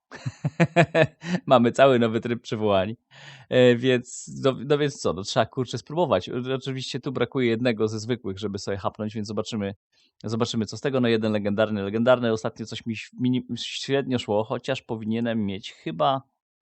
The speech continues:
chyba pity się odpalić niedługo. No, ale dobra, zostawimy to, spróbujemy te nowe.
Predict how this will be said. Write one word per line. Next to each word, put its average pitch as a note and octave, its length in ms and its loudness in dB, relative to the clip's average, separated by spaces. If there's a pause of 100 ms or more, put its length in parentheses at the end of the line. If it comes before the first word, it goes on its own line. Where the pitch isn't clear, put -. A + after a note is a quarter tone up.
(560)
chyba C#3+ 240 2
pity D3 300 -8
się A2+ 140 -6
odpalić A2+ 500 0
niedługo. G2+ 360 -4
No, B2 120 2
ale A2 180 6
dobra, G#2 240 0
zostawimy A#2+ 440 0
to, A2+ 120 -4
spróbujemy G2+ 460 -4
te F#2+ 100 -8
nowe. F#2+ 240 -4